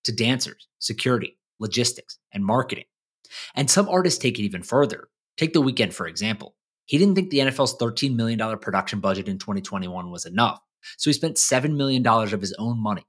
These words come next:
to create the show he envisioned. The show ended up costing about twenty million dollars in total, and the N F L didn't pay him a dime. But the reality is, these artists are happy to do it for exposure. Think about it this way. Brands will spend more than seven million dollars for thirty-second commercials during this year's Super Bowl.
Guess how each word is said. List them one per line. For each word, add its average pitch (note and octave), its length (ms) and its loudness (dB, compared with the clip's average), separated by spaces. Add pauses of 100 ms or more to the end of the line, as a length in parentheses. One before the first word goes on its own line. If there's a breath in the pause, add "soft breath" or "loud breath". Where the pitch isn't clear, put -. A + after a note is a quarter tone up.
(100)
to - 100 -10
create G#2+ 220 0
the A2 40 -2
show F#2 220 -2
he F#2 100 -8
envisioned. F#2+ 460 -4 (440 loud breath)
The - 60 -4
show E3 160 4
ended E3+ 220 2
up E3+ 100 -2
costing C3+ 320 0
about A2+ 180 2
twenty A2+ 260 -2
million G#2+ 280 -2
dollars G2 280 -2
in E2+ 80 -14
total, A#2+ 420 0 (240)
and B2+ 120 -2
the C3+ 60 2
N C#3+ 80 0
F C#3+ 120 0
L B2+ 60 4
didn't G2+ 320 -4
pay F#2 140 -4
him F2 160 -10
a D2+ 120 -12
dime. G2 340 2 (560 loud breath)
But C3 100 -4
the D#3 80 4
reality D3 560 4
is, F3+ 240 0 (280)
these E3+ 160 -2
artists G3+ 320 2
are F#3 40 0
happy B2+ 380 -2
to A#2+ 100 2
do G2+ 180 -2
it F#2 100 -6
for F2 140 -10
exposure. A2 600 0 (440)
Think D3+ 140 0
about F3 200 4
it G#2+ 100 -2
this G2+ 220 -6
way. E2 180 -6 (600 loud breath)
Brands E3+ 240 4
will G3 80 2
spend D#3+ 240 0
more D3+ 140 -2
than C#3 140 -6
seven B2+ 360 0
million A#2+ 280 0
dollars F2+ 480 -4
for G#2+ 60 -14
thirty-second A#2+ 520 0
commercials G2 460 -4
during F#2+ 240 -4
this F2 200 -6
year's E2+ 220 -8
Super B2+ 200 -2
Bowl. E2+ 240 -8